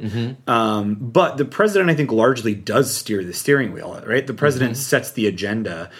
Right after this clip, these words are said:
Speaker 2: for what we're gonna be focusing on. The president puts out a budget, whether it's approved or not.
Speaker 1: Mm-hmm.
Speaker 2: It sets the terms of the negotiation with Congress as to what's gonna be approved,
Speaker 1: Sure.
Speaker 2: what's gonna be funded, what's not.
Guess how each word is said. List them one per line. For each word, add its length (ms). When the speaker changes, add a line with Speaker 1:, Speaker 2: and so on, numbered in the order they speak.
Speaker 2:
for 200
what 260
we're 100
gonna 140
be 80
focusing 540
on. 260
The 80
president 540
puts 320
out 200
a 80
budget, 480
whether 420
it's 320
approved 540
or 100
not. 400
Speaker 1:
Mm-hmm. 320
Speaker 2:
It 220
sets 320
the 80
terms 340
of 80
the 60
negotiation 680
with 160
Congress 460
as 120
to 80
what's 200
gonna 180
be 80
approved, 440
Speaker 1:
Sure. 340
Speaker 2:
what's 240
gonna 140
be 60
funded, 380
what's 220
not. 380